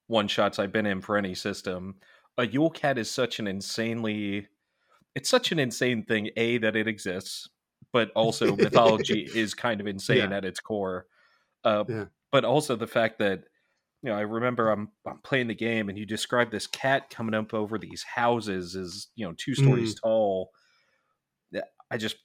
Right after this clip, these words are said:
Speaker 1: I find that so creative. I, I've always been a fan of mythology,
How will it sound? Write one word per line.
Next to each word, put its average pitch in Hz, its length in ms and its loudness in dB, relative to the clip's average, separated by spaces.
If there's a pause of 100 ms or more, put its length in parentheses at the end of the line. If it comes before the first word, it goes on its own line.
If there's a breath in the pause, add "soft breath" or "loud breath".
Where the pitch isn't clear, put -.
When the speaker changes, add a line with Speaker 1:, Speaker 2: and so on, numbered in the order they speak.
Speaker 1:
I 117 120 0
find 147 240 6
that 120 180 0
so 123 160 0
creative. 117 400 -2
I, 110 180 2 (180)
I've - 140 0
always 151 220 4
been 113 140 -4
a 104 40 -6
fan 113 200 0
of 104 40 -2
mythology, 101 960 -2